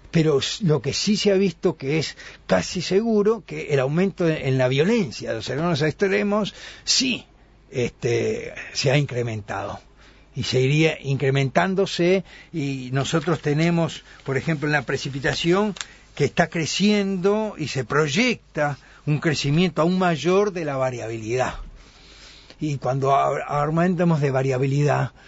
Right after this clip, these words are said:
hablamos de, ahí sí, de una incertidumbre de que no sé qué va a pasar el año que viene, o la estación que viene, ¿no? Aunque sí, ya tenemos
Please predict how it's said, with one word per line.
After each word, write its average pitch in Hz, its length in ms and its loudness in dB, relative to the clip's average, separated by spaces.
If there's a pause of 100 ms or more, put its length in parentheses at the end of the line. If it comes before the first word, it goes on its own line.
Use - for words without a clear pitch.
(240)
hablamos 135 600 0
de, 110 100 -2
ahí 151 160 4
sí, 160 340 0 (220)
de 131 160 4
una 147 120 0
incertidumbre 135 720 -2
de 127 60 -2
que 123 120 -4
no 135 120 2
sé - 160 -2
qué 120 100 -2
va 110 100 0
a 107 40 -6
pasar 107 260 -6
el 101 80 -2
año 98 160 -6
que 90 100 -8
viene, 104 320 -2 (460)
o 101 100 -2
la 101 80 -2
estación - 400 -4
que 92 140 -8
viene, 101 380 -2 (640)
¿no? 143 120 -8 (360)
Aunque 131 320 2
sí, 175 360 -2 (380)
ya 135 300 0
tenemos 131 720 -2